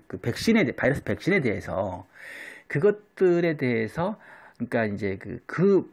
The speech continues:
이미 백신을 맞은 사람들도 변종 바이러스에 의해서 만약에 자꾸 뭐 더 생기게 되거나, 아니면은 그 이외에도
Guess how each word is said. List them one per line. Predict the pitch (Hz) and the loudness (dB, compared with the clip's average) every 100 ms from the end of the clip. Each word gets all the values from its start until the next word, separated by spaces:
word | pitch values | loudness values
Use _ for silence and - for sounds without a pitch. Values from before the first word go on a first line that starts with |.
| - | -4
이미 | 160 196 | 0 2
백신을 | - 123 - 175 190 | 0 -6 -4 -4 0
맞은 | 165 - 98 104 190 | 0 -2 -2 -2 -2
사람들도 | 190 185 170 160 135 123 123 - | -2 -2 -4 -4 -4 -4 -2 -6
변종 | - 107 117 127 160 | -4 -2 0 2 0
바이러스에 | - - 98 110 127 - 165 | -2 -4 -2 -2 -2 -4 -2
의해서 | 151 113 110 107 | 0 2 0 -4
만약에 | 95 107 123 104 95 107 107 101 - - - - | -2 0 0 0 -4 -2 -2 -6 -16 -20 -20 -20
자꾸 | - - 180 | -10 -2 2
뭐 | 151 123 104 87 | 4 4 2 -2
더 | - 110 | -4 0
생기게 | - 220 233 208 | 2 4 2 -2
되거나, | 117 90 90 196 311 - - - - - | -4 -6 -2 -2 -2 -6 -18 -18 -20 -4
아니면은 | 123 156 156 180 196 - - _ _ _ | 2 4 6 6 4 0 -14 _ _ _
그 | - 202 | 6 8
이외에도 | 151 147 156 156 139 131 131 165 | 8 6 6 4 4 2 0 -2